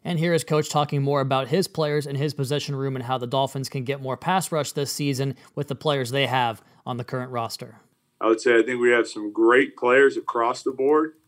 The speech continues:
Speaker 2: And I would say pass rush is a collaborative deal, um, in terms of the different guys and combinations and who they're going against and what they do best. And I think as a defensive staff, um, we're, we're doing a great job of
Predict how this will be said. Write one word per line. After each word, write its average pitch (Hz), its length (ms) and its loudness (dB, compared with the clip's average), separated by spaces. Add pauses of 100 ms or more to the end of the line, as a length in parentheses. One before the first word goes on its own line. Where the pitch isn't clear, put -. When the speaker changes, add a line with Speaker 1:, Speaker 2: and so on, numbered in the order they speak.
(220)
Speaker 2:
And 127 100 0
I 143 60 6
would 156 120 2
say 147 180 2
pass 143 400 -2
rush 120 280 -2
is 113 100 -8
a 117 60 0
collaborative 120 760 0
deal, 117 360 4 (500)
um, 110 360 -2
in 107 120 -8
terms 123 360 -4
of 117 280 2
the 110 80 4
different 135 480 2
guys 120 640 4
and 104 180 -12 (100)
combinations 117 1040 -4
and 107 220 -6 (720)
who 147 200 8
they're 135 280 8
going 123 280 -2
against 120 420 -4
and 107 120 -4
what 135 220 4
they 123 160 6
do 123 220 -4
best. 120 440 2
And 120 100 -4
I 120 100 -2
think 117 320 -6
as 110 180 2
a 107 100 2
defensive 127 540 -4
staff, 127 560 2 (480)
um, 107 520 0 (120)
we're, 120 180 4
we're 123 200 6
doing 123 260 0
a 113 60 -4
great 123 280 2
job 120 400 2
of 107 160 -2